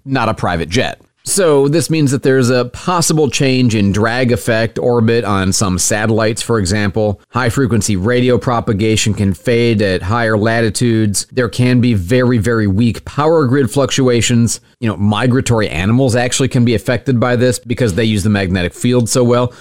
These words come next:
The most obvious effect is that if you live in the right latitudes, you might, for the first time, be able to see the northern lights or the aurora.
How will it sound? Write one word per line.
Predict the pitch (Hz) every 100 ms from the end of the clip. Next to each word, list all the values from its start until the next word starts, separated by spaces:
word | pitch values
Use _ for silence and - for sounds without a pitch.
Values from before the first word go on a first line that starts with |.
| - 127
The | 135
most | 123 107
obvious | - 156 185 170 151
effect | 156 - 147 156 -
is | 113 101
that | 113
if | 104
you | 127
live | 120 160
in | 131
the | 120
right | 110 107
latitudes, | 190 269 170 120 123 107 107
you | 117
might, | 110 117 110
for | 123
the | 107
first | - 117 107
time, | 123 113
be | 101 104
able | 110
to | 110
see | 98 107 113
the | 98
northern | 107 107 117 160
lights | 226 113 -
or | 107
the | 110 120
aurora. | 185 170 92